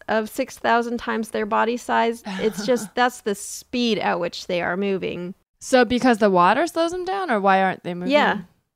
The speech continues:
Speaker 2: Okay.
Speaker 1: Yeah,
Speaker 2: Gotcha,
Speaker 1: because
Speaker 2: gotcha.
Speaker 1: the water slows them down significantly.
Speaker 2: Mm.
Speaker 1: So they only move a few millimeters, maybe several times their own size, but at a ridiculous amount of speed.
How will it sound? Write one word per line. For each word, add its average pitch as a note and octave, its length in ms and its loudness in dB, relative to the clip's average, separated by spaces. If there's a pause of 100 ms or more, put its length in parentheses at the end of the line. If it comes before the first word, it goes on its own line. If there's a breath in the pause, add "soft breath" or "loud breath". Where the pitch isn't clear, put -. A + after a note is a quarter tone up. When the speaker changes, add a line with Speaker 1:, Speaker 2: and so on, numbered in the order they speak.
Speaker 2:
Okay. F#3+ 320 -8
Speaker 1:
Yeah, D#4 220 4
Speaker 2:
Gotcha, A#3+ 60 -4
Speaker 1:
because C#4 320 -4
Speaker 2:
gotcha. B3+ 80 -6
Speaker 1:
the A#3+ 100 0
water G#3+ 580 0
slows G#3 380 -2
them F#3+ 160 -6
down F#3 360 -2
significantly. F#3+ 880 -4
Speaker 2:
Mm. - 60 -10 (120)
Speaker 1:
So G#3 240 2 (400 soft breath)
they C#4+ 180 4
only D4+ 340 -4
move C4+ 300 0
a A#3 100 -2
few A#3+ 440 -4
millimeters, A3 760 -2
maybe G#3+ 600 -2
several B3+ 360 0
times A3+ 400 -4
their - 220 -6
own G3+ 320 -4
size, G#3+ 720 0 (420)
but G#3 460 2
at A3+ 220 4
a A3 80 0
ridiculous A3+ 680 2
amount G#3 300 -2
of F3 140 -8
speed. A#3 580 -6